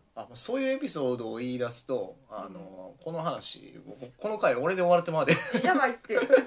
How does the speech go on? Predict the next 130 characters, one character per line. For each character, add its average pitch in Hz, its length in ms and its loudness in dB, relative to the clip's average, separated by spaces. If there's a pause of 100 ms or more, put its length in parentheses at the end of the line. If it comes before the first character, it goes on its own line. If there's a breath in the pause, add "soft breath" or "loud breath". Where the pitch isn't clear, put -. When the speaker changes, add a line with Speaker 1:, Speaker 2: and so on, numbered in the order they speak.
(140)
Speaker 2:
も 277 80 -2
喋 330 240 0
り 330 120 -8
た 262 120 0
い 240 60 -6
っ - 40 -16
て。 214 160 -8
Speaker 1:
い - 40 -2
や、 - 120 0
バ 392 180 8
ン - 60 -2
プ・ 370 100 4
オ 440 120 4
ブ・ 427 100 0
チ - 160 -4
キ 175 100 -4
ン 139 80 -2
っ - 20 -6
て 101 80 -8
い - 20 -6
う 92 40 -8
バ 101 100 -2
ン 113 40 -6
ド 107 80 0
あ 113 40 2
る 127 60 0
じ 127 60 -6
ゃ 117 40 -2
な 95 60 -4
い - 20 -4
で 92 40 -6
す - 80 -16
か。 92 120 -6
Speaker 2:
あ、 - 100 -4
う - 60 -6
ん - 40 -8
う - 20 -10
ん。 190 40 -10
Speaker 1:
も 185 60 -10
う - 60 -10
超 131 220 2
有 120 200 -6
名 113 160 -10
バ 101 140 -6
ン 90 80 -14
ド。 90 100 -12
Speaker 2:
う - 140 -16
ん。 - 220 -20
Speaker 1:
あ 185 100 -4
れ 180 80 -2
だ 180 60 0
っ 165 40 -6
て 135 60 -6
高 131 200 -4
校 135 100 -4
の 139 60 -2
時 120 260 -10
好 - 80 -16
き 120 100 -14
な 110 100 -8
女 110 200 -12
の 120 80 -16
子 - 180 -20
に 73 520 -18
Speaker 2:
あ 208 320 -8
ー。 - 40 -6
Speaker 1:
取 123 140 -4
り、 123 80 -4
取 120 160 -4
り 120 60 -14
繕 117 280 -10
お 120 60 -8
う 123 40 -10
と 120 100 -16
し - 100 -16
て - 80 -18
め 104 100 -16
っ 92 40 -18
ち - 100 -18
ゃ - 20 -18
借 110 180 -8
り - 60 -18
た 85 60 -12
も 73 60 -14
ん、 - 20 -20 (120)
俺。 - 100 -20 (180)
Speaker 2:
そ 359 200 -10
う 403 60 -10
い 415 40 -8
う 440 60 -8
の 190 160 -8
あ 196 60 -8
る 247 60 -10
よ 269 120 -6
な。 - 80 -10
Speaker 1:
そ - 200 -12
う - 40 -16
そ - 140 -20
う 82 80 -20
そ - 160 -20
う。 - 40 -20 (200)
プ 127 140 -8
レ 131 100 -2
ゼ 107 140 -8
ン 92 80 -14
ト - 120 -20
っ - 40 -18
て - 180 -20
い 80 60 -14
う 71 160 -20
ね、 123 180 -12
Speaker 2:
う - 20 -20
ん。 - 60 -20
Speaker 1:
シ 269 60 -20
ー 269 80 -20
デ 277 80 -20
ィ - 20 -20
ー - 60 -20
を - 20 -20
借 277 100 -10
り - 20 -8
た 240 80 -8
り - 40 -10
と - 160 -14
か。 622 60 -4
Speaker 2:
で - 0 -
も - 0 -
そ - 0 -
う - 20 -6
い 622 40 -14